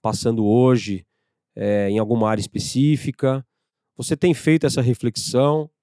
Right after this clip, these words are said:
Ou geralmente você somente passa os dias, vivendo os dias,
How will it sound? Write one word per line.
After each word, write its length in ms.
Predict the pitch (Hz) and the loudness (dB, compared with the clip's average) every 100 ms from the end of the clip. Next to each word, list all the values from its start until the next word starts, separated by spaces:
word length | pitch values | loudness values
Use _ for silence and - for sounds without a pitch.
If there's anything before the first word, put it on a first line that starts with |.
| - | -8
Ou 180 | 120 | -6
geralmente 720 | 120 127 123 110 113 127 123 123 | -2 0 -2 0 0 0 -2 -6
você 520 | 117 107 123 120 117 - _ _ - | -6 -6 -4 -4 -4 -10 _ _ -16
somente 480 | - 110 117 123 123 | -6 -2 0 -2 -4
passa 500 | 117 117 120 - 110 | 0 0 0 -2 -2
os 220 | 104 101 | -2 -4
dias, 340 | 117 135 131 | 0 2 2
vivendo 440 | 107 113 113 127 117 | 0 -2 0 2 0
os 160 | 107 | -2
dias, 600 | 101 120 139 139 139 - | 0 2 4 2 -2 -8